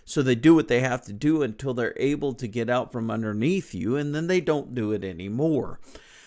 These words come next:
Uh, that's one scenario. The other scenario is that indeed you go, you try, you answer the questions, you're doing what you can,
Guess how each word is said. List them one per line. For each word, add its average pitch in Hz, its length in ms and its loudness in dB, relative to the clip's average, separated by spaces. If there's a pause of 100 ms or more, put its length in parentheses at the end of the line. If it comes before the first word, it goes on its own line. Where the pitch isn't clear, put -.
(180)
Uh, 98 120 -4
that's 175 280 2
one 180 340 0
scenario. 107 640 -2
The 139 220 -2
other 190 260 0
scenario 117 680 -2
is 113 180 -4
that 110 240 0
indeed 135 540 -2
you 151 320 0
go, 175 420 4
you 120 380 0
try, 175 400 0
you 151 500 2
answer 156 400 0
the 127 140 -4
questions, 156 720 -4
you're 127 100 -4
doing 151 460 -2
what 135 280 -4
you 117 220 0
can, 127 720 -2